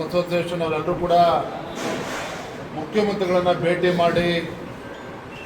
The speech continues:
ಕಂಪ್ಲೇಂಟನ್ನು ಕೂಡ ಕೊಟ್ಟಿದ್ದಾರೆ ಅಂತೇಳಿ ಮಾಹಿತಿ ಬಂದಿದೆ.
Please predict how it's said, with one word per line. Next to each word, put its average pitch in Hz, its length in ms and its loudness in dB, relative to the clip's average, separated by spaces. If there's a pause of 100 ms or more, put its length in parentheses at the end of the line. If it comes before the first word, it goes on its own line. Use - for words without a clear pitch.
(640)
ಕಂಪ್ಲೇಂಟನ್ನು 180 580 4
ಕೂಡ 180 160 2
ಕೊಟ್ಟಿದ್ದಾರೆ 170 600 2
ಅಂತೇಳಿ 165 340 0
ಮಾಹಿತಿ 143 340 0
ಬಂದಿದೆ. 127 400 -4